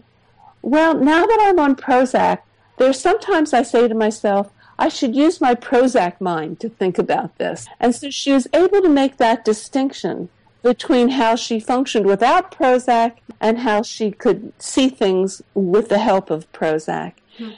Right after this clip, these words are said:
Speaker 1: And so th-, there's something very functional about that for sure. And it's, um, it's sort of,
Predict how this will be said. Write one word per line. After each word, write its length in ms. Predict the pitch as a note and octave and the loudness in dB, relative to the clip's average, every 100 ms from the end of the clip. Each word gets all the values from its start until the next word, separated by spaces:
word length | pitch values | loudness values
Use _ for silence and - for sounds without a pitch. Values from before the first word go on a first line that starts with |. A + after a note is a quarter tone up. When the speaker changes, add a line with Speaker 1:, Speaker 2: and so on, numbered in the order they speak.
| - _ - | -20 _ 0
Speaker 1:
And 360 | A#3+ A#3+ A#3+ - A3+ | 2 2 -2 -8 -12
so 380 | - C4+ C4 | 0 2 2
th-, 280 | - C4 B3+ - | 2 0 -2 -2
there's 280 | A#3+ C4+ | -2 -2
something 560 | - F4 A#4 - D4+ C4 | -2 -2 -2 0 0 0
very 480 | B3 C#4 D4+ D4 A#3+ | 2 4 4 2 0
functional 720 | - - C4 D4+ - A3 F#3 | -6 -4 -2 -2 -4 -4 -2
about 340 | E3+ E3+ E3 - | -2 -2 -2 0
that 280 | E3+ D#3 - | 0 0 -2
for 160 | F#3+ | -6
sure. 560 | - - C#4 B3+ E3+ E3+ - _ - - - | -6 -2 2 2 2 -2 -8 _ -20 -20 -4
And 220 | A#3 B3 | 0 2
it's, 320 | A#3+ A#3 - B3+ | 2 0 -4 0
um, 520 | A#3 A3+ A3 A3+ A3 _ _ _ _ _ _ _ - | 2 2 0 -4 -10 _ _ _ _ _ _ _ -2
it's 260 | C#4 C4 - | 0 0 -4
sort 300 | D#4 D#4 D#4 | -2 0 0
of, 240 | C#4 | -2